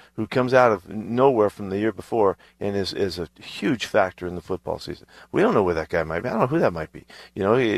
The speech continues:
it could be a, a number of different guys. Might be Colby Parkinson, for instance. You know, he looked pretty,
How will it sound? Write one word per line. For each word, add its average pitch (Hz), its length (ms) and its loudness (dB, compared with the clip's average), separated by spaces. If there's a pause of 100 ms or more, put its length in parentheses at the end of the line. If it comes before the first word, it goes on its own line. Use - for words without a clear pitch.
it 110 160 -8
could 123 140 -2
be 131 120 0
a, 131 140 4
a 113 100 -2
number 147 300 -2
of 92 100 -4
different 82 280 -8
guys. 78 140 -10
Might 127 140 2
be 135 80 -2
Colby 147 380 -2
Parkinson, 107 560 -2
for 87 180 -6
instance. - 360 -6 (260)
You 104 120 -4
know, 110 200 4
he 127 160 -4
looked 170 180 -2
pretty, 156 220 2